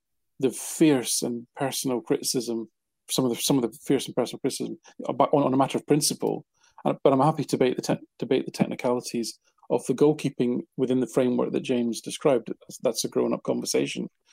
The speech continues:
And I don't know, I'm not convinced that he is the answer. But the, but the answer, the answer,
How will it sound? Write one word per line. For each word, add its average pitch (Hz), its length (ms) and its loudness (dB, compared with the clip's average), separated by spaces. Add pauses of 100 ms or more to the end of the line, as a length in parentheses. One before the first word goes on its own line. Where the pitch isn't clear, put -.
(300)
And 143 80 4
I 143 40 4
don't 143 260 4
know, 139 300 2 (420)
I'm 127 180 0
not 131 180 0
convinced 127 440 0
that 113 100 -4
he 123 140 0
is 135 140 0
the 127 120 2
answer. 113 420 -2 (600)
But 151 140 6
the, 143 80 6
but 151 220 4
the 143 200 8
answer, 156 300 4
the 151 220 4
answer, 147 600 2